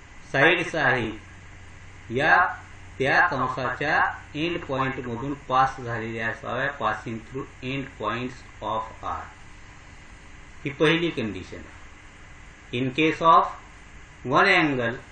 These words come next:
and one arc, the arms of angle passing through end points of the arc. आणि सेकंड कंडिशन काय आहे?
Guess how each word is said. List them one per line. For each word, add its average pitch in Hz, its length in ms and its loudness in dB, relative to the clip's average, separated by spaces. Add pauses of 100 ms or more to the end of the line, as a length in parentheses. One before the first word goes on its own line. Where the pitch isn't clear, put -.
(400)
and 160 160 4 (120)
one 196 200 4 (260)
arc, 123 260 2 (420)
the 139 160 0 (280)
arms 208 420 8
of 180 220 10 (320)
angle 135 420 0 (1700)
passing 202 460 4 (140)
through 127 260 0 (520)
end 165 260 0 (160)
points 139 420 0 (440)
of 117 200 -2 (160)
the 120 80 -6 (300)
arc. - 180 -6 (2000)
आणि 185 160 6
सेकंड 190 420 4
कंडिशन 208 560 4
काय 143 280 4
आहे? 95 220 -4